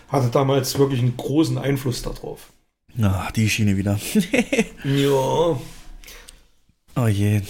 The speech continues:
Speaker 2: Ja. Ja, ja, das wird
Speaker 1: Ich
Speaker 2: sehr
Speaker 1: weiß, du
Speaker 2: oft
Speaker 1: kannst mit dem Genre nicht so viel anfangen.
Speaker 2: Doch, ja, doch, doch, ich kann das auch genießen. Grad so diese leergefegten, ähm,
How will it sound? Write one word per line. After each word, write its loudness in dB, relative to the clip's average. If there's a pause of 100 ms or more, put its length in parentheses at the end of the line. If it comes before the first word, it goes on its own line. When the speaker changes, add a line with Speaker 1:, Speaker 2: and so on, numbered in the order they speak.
(1600)
Speaker 2:
Ja. 2 (600)
Ja, 0
ja, 4
das -6
wird 4
Speaker 1:
Ich -4
Speaker 2:
sehr 6
Speaker 1:
weiß, 6
du 6
Speaker 2:
oft 0
Speaker 1:
kannst 2
mit 2
dem 2
Genre 2
nicht 0
so 2
viel 0
anfangen. 0
Speaker 2:
Doch, 2
ja, 0 (160)
doch, 4
doch, 2
ich -4
kann -4
das 0
auch 2
genießen. 0
Grad 0
so 2
diese 0 (1400)
leergefegten, 0 (380)
ähm, -6